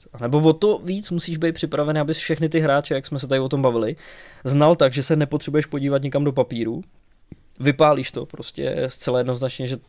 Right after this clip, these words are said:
tohle je Sobotka, tohle je Horák, tohle je Řepík. A tím, jak nad těma, s těma věcma nepřemýšlíš, tak můžeš naopak přemýšlet nad těma jinýma. A když přemýšlíš nad tou jako nadstavbou, tak o to víc jsi schopný těch věcí říct.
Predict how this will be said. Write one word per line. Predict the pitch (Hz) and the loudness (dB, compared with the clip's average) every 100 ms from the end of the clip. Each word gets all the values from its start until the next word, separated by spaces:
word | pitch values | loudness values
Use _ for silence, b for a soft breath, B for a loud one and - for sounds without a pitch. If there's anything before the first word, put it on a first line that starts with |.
| - | -8
tohle | 104 131 - 131 | -2 -2 -2 -4
je | |
Sobotka, | - 127 123 - 131 | -4 -6 -6 -6 -6
tohle | 127 135 135 147 | -2 -2 -2 -2
je | |
Horák, | 127 120 117 | 0 2 0
tohle | - 135 131 131 | 0 -2 0 0
je | 127 | 0
Řepík. | 113 - - - b b b b - | -2 -10 -18 -20 b b b b -4
A | 135 127 | -2 -2
tím, | - 156 | 2 4
jak | 170 - - | 4 0 -4
nad | 156 165 165 | 2 2 2
těma, | 202 185 170 165 | -2 2 2 2
s | - | 0
těma | 165 165 | 0 0
věcma | 151 - 165 | 0 0 0
nepřemýšlíš, | 165 180 160 135 - 127 196 - - | 2 2 0 0 -4 -8 -10 -8 -4
tak | 147 | 0
můžeš | 160 151 165 160 | 2 2 2 0
naopak | 143 160 | 0 -2
přemýšlet | - 143 147 160 | -2 -4 -2 -2
nad | 151 151 | -4 -2
těma | 165 160 | 2 4
jinýma. | 160 170 139 _ b b b b | 4 4 2 _ b b b b
A | 127 | -4
když | 147 | -4
přemýšlíš | - - 147 156 160 160 | -4 -2 0 0 -2 -4
nad | 160 156 | -2 0
tou | 160 160 | 2 2
jako | 160 156 | 4 0
nadstavbou, | 143 - 156 139 131 113 170 - _ b b b b b b - | 0 2 2 2 2 2 0 -10 _ b b b b b b -2
tak | 135 - - 135 | -2 -2 -10 -2
o | 143 | 0
to | 156 | 2
víc | 151 - | 0 -2
jsi | 156 | -4
schopný | - 151 151 | -4 -4 -2
těch | 151 143 | -2 -4
věcí | 143 165 147 | -4 -2 -4
říct. | 123 - | -4 -12